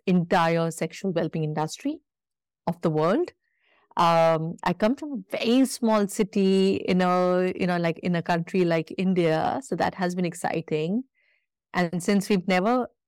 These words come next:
had an opportunity to know about what sexual well-being is, what sexuality is, and the understanding that there's a taboo attached to it, which I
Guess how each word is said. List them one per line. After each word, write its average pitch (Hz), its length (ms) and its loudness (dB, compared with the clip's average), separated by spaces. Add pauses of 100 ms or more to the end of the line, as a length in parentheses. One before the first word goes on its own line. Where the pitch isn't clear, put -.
(520)
had 196 360 0
an 214 100 -2
opportunity 180 760 -2
to 165 420 0 (360)
know 196 300 4
about 170 500 0
what 165 220 -4
sexual 160 320 -4
well-being 160 460 -2
is, 160 340 2
what 170 220 -2
sexuality 196 760 -2
is, 165 640 0
and 185 140 0
the 190 80 6
understanding 185 800 0
that 170 200 -4
there's 170 320 -2
a 160 360 2 (720)
taboo 208 420 2
attached 170 480 -4
to 165 200 -4
it, 165 260 -2
which 185 320 -4
I 175 180 0